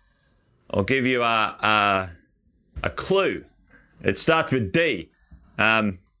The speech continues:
<laughs> no answers just yet. All right, well, we can use debt. Okay, so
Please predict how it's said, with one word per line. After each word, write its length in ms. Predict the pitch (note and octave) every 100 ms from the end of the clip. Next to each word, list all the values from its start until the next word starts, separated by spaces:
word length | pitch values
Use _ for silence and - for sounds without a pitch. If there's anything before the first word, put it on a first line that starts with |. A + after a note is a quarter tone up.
| _ - -
<laughs> 1200 | A#2 D3+ - - A#3+ - - - _ _ _ -
no 300 | A2+ C3+ D3
answers 400 | D3 D3 D3+ B2
just 340 | D3+ D#3 -
yet. 340 | D#3+ F#3+ - -
All 120 | B2
right, 260 | D3+ C3+ -
well, 460 | D3+ E3 G3 F#3 B2+ - _ _ _ _ _ _ _ _ -
we 140 | D#3+
can 200 | E3+ D#3+
use 460 | D3+ D3+ D3 C#3 - _ A2 F2+
debt. 400 | C3+ A2 - - - _ - - -
Okay, 400 | A#2 D#3+ F3+ - C#3
so 300 | - F#3+